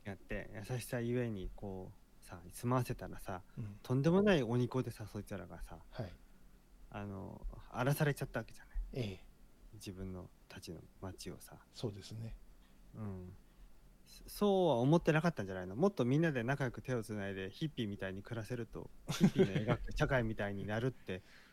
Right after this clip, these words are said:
Speaker 1: 思ってたんじゃないかな。
Speaker 2: 思ってたんでしょうね。
Speaker 1: うん。
Speaker 2: だからがやっぱり
Speaker 1: でもそんなことはなかったんだよね。
Speaker 2: ね。
Speaker 1: なんか、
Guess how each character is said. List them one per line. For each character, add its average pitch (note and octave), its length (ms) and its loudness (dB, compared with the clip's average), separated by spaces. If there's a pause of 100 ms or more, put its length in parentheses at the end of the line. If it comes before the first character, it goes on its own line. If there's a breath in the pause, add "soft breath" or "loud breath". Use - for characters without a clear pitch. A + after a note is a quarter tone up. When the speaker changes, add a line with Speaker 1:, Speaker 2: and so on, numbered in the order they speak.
(160 soft breath)
Speaker 1:
思 D#3+ 140 8
っ G#3+ 40 10
て - 100 -10
た C#3+ 80 6
ん A2+ 60 2
じ G#2 60 0
ゃ - 20 -2
な G2 140 -2
い F#2 40 -6
か F#2+ 120 -4
な。 F#2+ 280 -2 (320)
Speaker 2:
思 F3 280 8
っ F3 40 -4
て A#2 120 -6
た A2 80 0
ん G2 140 -2
で F#2 100 -10
し G2 80 -10
ょ G2+ 100 -8
う A2+ 40 -2
ね。 C#3+ 340 10 (460)
Speaker 1:
う B2 40 0
ん。 A2+ 380 0
Speaker 2:
だ G2 80 -8
か - 200 -4
ら C3 120 2
が B2+ 180 10
や A#2+ 80 8
っ F#3 100 8
ぱ B2 100 10
り A2 80 6
Speaker 1:
で G2+ 60 6
も - 0 -
そ G2+ 40 0
ん G#2 40 -4
な - 0 -
こ - 0 -
と A#2+ 60 2
は G#2 100 2 (380)
な A2+ 160 -2
か G#2+ 80 -4
っ G2 60 -8
た F2+ 120 -10
ん E2 60 -10
だ E2 60 -12
よ E2+ 60 -12
ね。 C#3 200 -4 (160)
Speaker 2:
ね。 D3+ 380 6 (2250)
Speaker 1:
な A#2 100 -2
ん G#2 80 -4
か、 F2 240 -8